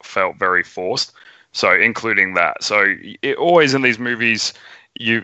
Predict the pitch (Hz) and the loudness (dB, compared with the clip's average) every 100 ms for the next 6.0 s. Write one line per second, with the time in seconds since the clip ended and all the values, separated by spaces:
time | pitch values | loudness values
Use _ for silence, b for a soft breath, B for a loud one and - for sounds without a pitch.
0 | - 113 110 110 120 - 147 87 71 80 | 0 0 2 0 0 -4 -2 -4 -4 -2
1 | 87 92 90 104 98 87 92 95 - - | 2 2 0 -4 -6 -8 -10 -10 -14 -14
2 | 95 92 85 90 98 85 80 - 98 95 | -14 -12 -6 0 0 0 -2 -4 -2 -2
3 | 82 104 - 120 120 113 104 - 107 - | -2 -4 0 2 2 2 -2 -2 -6 -6
4 | 104 - 98 101 95 - 95 - 95 92 | -8 -6 -6 -6 -6 -8 -8 -6 -2 -2
5 | - 104 104 113 107 101 95 - 98 | 0 0 2 2 4 2 0 -4 -10